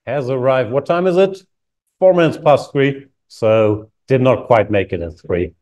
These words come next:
but not too delayed either.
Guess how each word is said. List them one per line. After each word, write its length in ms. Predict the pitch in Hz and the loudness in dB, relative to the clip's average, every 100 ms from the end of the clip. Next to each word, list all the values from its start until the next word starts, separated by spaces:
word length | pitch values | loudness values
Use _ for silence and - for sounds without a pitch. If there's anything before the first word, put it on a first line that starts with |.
| _ _ _ | _ _ _
but 400 | 233 262 269 - _ _ _ _ _ - | 2 2 0 -16 _ _ _ _ _ -12
not 240 | 214 196 | -10 -8
too 140 | - 160 | -2 0
delayed 360 | 135 127 120 | 2 4 4
either. 360 | 117 110 104 - | 2 0 -2 -6